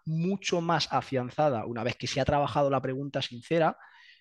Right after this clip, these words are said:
eh, que, que si no yo te doy, te doy una explicación y ya está, ¿no?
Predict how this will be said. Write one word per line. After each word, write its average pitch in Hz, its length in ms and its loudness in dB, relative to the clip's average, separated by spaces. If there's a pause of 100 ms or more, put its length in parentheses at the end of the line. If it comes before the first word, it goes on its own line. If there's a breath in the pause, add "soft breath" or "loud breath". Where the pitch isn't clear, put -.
(140 loud breath)
eh, 113 720 0
que, 113 220 0
que 107 140 -6
si 107 180 -8
no 113 240 -8
yo 123 140 -6
te 123 120 -6
doy, 120 360 -6
te 113 120 -8
doy 120 140 -6
una 120 100 -6
explicación 113 560 -8
y 131 40 -4
ya - 100 -4
está, 104 320 -6
¿no? - 160 -12